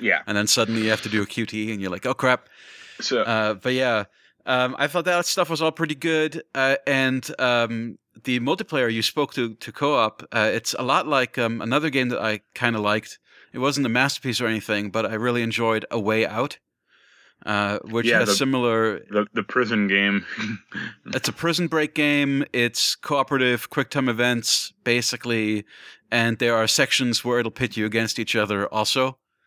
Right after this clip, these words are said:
Speaker 1: Yeah.
Speaker 2: And, um, this is implemented very much the same, where it kinda splits the story up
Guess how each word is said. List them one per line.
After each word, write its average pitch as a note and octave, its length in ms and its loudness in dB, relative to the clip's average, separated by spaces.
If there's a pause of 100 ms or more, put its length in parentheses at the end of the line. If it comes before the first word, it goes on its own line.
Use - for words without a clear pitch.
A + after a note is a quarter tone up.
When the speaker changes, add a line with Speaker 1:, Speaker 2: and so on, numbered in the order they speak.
(220)
Speaker 1:
Yeah. E2 180 2 (380)
Speaker 2:
And, G#2+ 320 -2
um, G#2+ 300 2
this C3+ 240 0
is - 100 0
implemented A#2+ 480 0
very A#2+ 160 0
much A#2 240 -2
the A2 80 -8
same, A#2 300 2
where G#2+ 100 2
it G#2 80 -6
kinda C#3 300 0
splits - 580 0
the C3+ 100 0
story C#3+ 500 2
up A#2 300 0